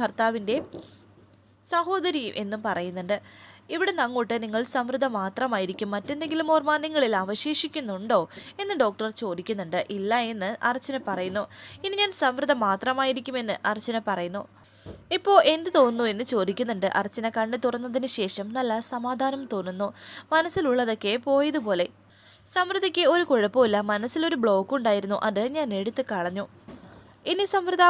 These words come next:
പഴയ സമൃദ്ധ തന്നെയാണെന്നും ഡോക്ടർ പറയുന്നു." "എനിക്ക് മനസ്സിലായെന്ന്" സമൃദ്ധ അർച്ചന പറയുന്നുണ്ട്. പിന്നെ റെസ്റ്റ് എടുക്കാൻ പറഞ്ഞിട്ട് ഡോക്ടർ അവിടെ നിന്ന് പോയി. ഡോക്ടർ പുറത്തേക്ക് വന്നിട്ട് അവരോട്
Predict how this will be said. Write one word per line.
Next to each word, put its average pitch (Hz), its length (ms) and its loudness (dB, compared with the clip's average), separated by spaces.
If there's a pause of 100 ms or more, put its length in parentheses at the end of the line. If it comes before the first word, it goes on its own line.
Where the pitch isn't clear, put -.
(100)
പഴയ 311 260 8 (120)
സമൃദ്ധ 247 340 2 (100)
തന്നെയാണെന്നും 233 520 0 (100)
ഡോക്ടർ 214 260 0 (100)
പറയുന്നു." 190 360 2 (480)
"എനിക്ക് 330 320 -2
മനസ്സിലായെന്ന്" 294 580 2 (120)
സമൃദ്ധ 208 320 -2 (100)
അർച്ചന 254 280 -2 (100)
പറയുന്നുണ്ട്. 190 460 -2 (440)
പിന്നെ 370 280 2
റെസ്റ്റ് 302 240 6
എടുക്കാൻ 311 240 4 (120)
പറഞ്ഞിട്ട് 214 420 0
ഡോക്ടർ 226 260 2 (140)
അവിടെ 294 240 4
നിന്ന് 247 220 -2
പോയി. 175 180 0 (1080)
ഡോക്ടർ 339 400 6
പുറത്തേക്ക് 254 440 4
വന്നിട്ട് 285 460 4
അവരോട് 214 320 0